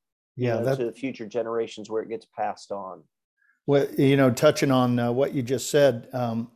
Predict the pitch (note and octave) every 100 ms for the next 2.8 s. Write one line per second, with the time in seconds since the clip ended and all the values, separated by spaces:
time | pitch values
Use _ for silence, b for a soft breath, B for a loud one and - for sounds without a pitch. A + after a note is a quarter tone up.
0 | _ C#3 C#3+ - C#3+ D3 B2+ B2+ C#3+ C#3+
1 | A#2 - D3 C#3 - B2+ A#2+ A#2+ A#2+ A#2+
2 | B2 A#2+ A2+ - C3+ B2 G#2 G2